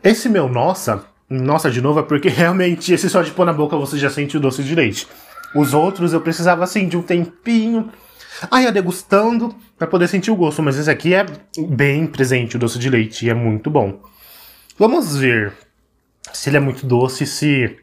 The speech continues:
comer o pote inteiro de uma vez vai ficar enjoativo. Os outros dois não ficaram.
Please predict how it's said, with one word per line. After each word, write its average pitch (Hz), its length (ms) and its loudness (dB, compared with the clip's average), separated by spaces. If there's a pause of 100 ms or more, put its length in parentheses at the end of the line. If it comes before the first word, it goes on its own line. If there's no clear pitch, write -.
(280)
comer 160 220 -2
o - 20 0
pote 139 240 -2
inteiro 123 240 0
de 120 80 -4
uma 110 160 -2
vez 113 180 0
vai 120 80 -4
ficar 120 200 -4
enjoativo. 117 600 -2 (340)
Os 110 140 -4
outros 117 320 -4
dois 127 300 0
não 117 180 0
ficaram. 110 500 -2